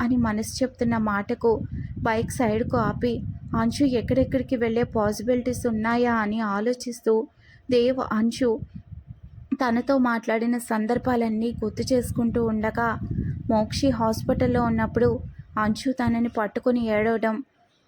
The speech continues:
"నువ్వు క్యూర్ అయితే అందరికీ దూరంగా వెళ్ళిపోతాను" అనడం జ్ఞాపకం వచ్చి,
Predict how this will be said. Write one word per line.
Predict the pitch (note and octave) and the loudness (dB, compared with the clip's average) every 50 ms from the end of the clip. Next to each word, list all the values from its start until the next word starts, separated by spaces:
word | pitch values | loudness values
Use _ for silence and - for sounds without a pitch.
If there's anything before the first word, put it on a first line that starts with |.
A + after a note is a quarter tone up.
| _ _ _ - | _ _ _ 0
"నువ్వు | B3+ B3 A#3 B3 C4+ | 0 2 2 2 0
క్యూర్ | C4 - B3 A3+ G#3+ A3+ B3+ C4+ | 0 0 2 2 4 4 6 4
అయితే | B3+ B3 A#3+ - A#3+ | 4 2 2 2 0
అందరికీ | A#3+ A3+ G3+ G3+ G3+ B3 B3+ B3 - C4 | 0 0 0 0 0 -2 -2 -2 -2 -2
దూరంగా | B3+ - A3+ G#3+ G#3+ A3+ B3 B3 B3+ B3 | -2 -2 0 0 0 0 0 0 0 -2
వెళ్ళిపోతాను" | A#3+ A3+ G#3 G3 G3 A#3+ A#3+ - B3+ A#3+ B3 A#3 A3+ A3+ A3+ A3+ - - _ _ _ _ _ _ _ _ - | 0 -2 -2 0 0 -2 -2 -2 -2 -2 0 0 0 0 0 -2 -4 -6 _ _ _ _ _ _ _ _ -4
అనడం | A3 A3 A3+ A3+ A3+ A3+ G#3 - - _ - | -2 -2 0 0 0 -2 -2 -4 -8 _ -6
జ్ఞాపకం | G#3+ A#3 A#3+ G#3 G#3 G#3+ - - - C4 | -2 0 0 2 0 -2 -4 -2 0 0
వచ్చి, | B3 A#3+ A3+ A3 - - B3+ B3 A#3 A#3 | 0 2 0 -2 -4 -2 -2 -2 -2 -4